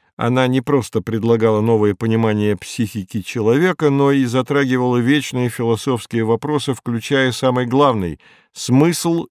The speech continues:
человеческого существования. Всю свою жизнь Юнг смело путешествовал по таинственной вселенной человеческой психики,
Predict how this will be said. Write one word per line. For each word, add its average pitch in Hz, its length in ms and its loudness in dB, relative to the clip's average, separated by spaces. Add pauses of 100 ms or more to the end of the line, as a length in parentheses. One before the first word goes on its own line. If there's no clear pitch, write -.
человеческого 120 1000 0
существования. 95 1120 -4 (840)
Всю 160 240 -2
свою 143 320 2
жизнь 147 300 0
Юнг 151 340 2
смело 135 380 0
путешествовал 117 960 0
по 117 120 -4
таинственной 117 720 0
вселенной 113 760 0
человеческой 107 960 -2
психики, 180 840 -4